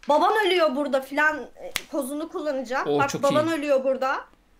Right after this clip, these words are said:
Speaker 1: Seni almaya geldik. Senin için bu adam ölüyor şu an. Kendine gel sen, Cenk'in kızısın. Şırak." diye böyle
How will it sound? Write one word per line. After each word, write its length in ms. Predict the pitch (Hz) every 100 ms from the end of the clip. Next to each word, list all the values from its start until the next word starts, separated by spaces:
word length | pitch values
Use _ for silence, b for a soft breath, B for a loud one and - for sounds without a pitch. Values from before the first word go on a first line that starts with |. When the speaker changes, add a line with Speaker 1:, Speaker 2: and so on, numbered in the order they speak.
| _ - - _ _ _
Speaker 1:
Seni 300 | - 320 370
almaya 380 | 370 349 349 381
geldik. 460 | 403 370 294 269
Senin 400 | - 320 330 392 370
için 360 | - 370 320
bu 80 | 339
adam 280 | 359 381 359
ölüyor 440 | 320 320 359 415
şu 220 | 381 - 330
an. 200 | 330 466 - _
Kendine 300 | - 359 392 453 554
gel 280 | 587 622 605
sen, 380 | - 523 523 523
Cenk'in 400 | 392 523 571 587 -
kızısın. 480 | 508 571 - 480 349 -
Şırak." 500 | - 466 494 508 - - 381
diye 200 | 466 - 392
böyle 240 | 440 427